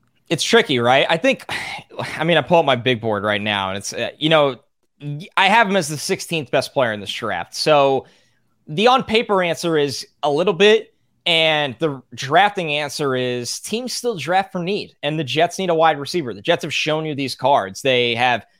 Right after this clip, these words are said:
tried to trade for Tyreek Hill and pay him twenty-five million dollars. They have tried to, you know, tap in on Calvin Ridley before things fell apart there. You know, they've been in on wide receivers, high-end wide receivers. So they're telling you it's a top priority need for them. And I think when you look at it,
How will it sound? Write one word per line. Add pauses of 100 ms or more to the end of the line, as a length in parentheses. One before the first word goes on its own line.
(400)
tried
to
trade
for
Tyreek
Hill
and
pay
him
twenty-five
million
dollars.
They
have
tried
to, (260)
you
know,
tap
in
on
Calvin
Ridley
before
things
fell
apart
there. (320)
You
know,
they've
been
in
on
wide
receivers,
high-end
wide
receivers.
So
they're
telling
you
it's
a
top
priority
need
for
them.
And
I
think
when
you
look
at
it,